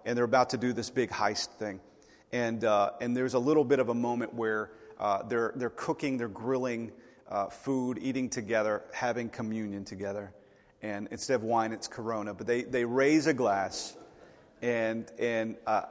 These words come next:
Vin Diesel makes this little speech. He says, "Hey, money's gonna come and go. We all know that. But the only thing that matters are the people together right here, right now."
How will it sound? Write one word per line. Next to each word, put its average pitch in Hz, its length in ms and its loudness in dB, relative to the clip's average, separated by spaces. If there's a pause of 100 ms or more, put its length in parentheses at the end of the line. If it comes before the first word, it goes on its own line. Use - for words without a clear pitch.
(140)
Vin 143 260 2
Diesel 131 340 2
makes 117 240 -4
this 113 160 -6
little 107 180 -4
speech. - 460 -10
He 110 140 -12
says, 107 400 -4
"Hey, 123 280 -4
money's 127 420 -2
gonna 131 180 -2
come 117 240 -6
and 107 140 -6
go. - 260 -6 (840)
We 120 100 0
all 120 160 2
know 113 140 -4
that. 50 300 -10 (640)
But 117 280 -2
the 120 140 -2
only 156 240 0
thing 165 200 -2
that 123 100 0
matters 104 680 -4 (560)
are 117 100 0
the 104 100 -4
people 139 340 -2
together 120 420 0
right 113 240 2
here, 120 180 -4
right 104 260 -2
now." 92 300 -8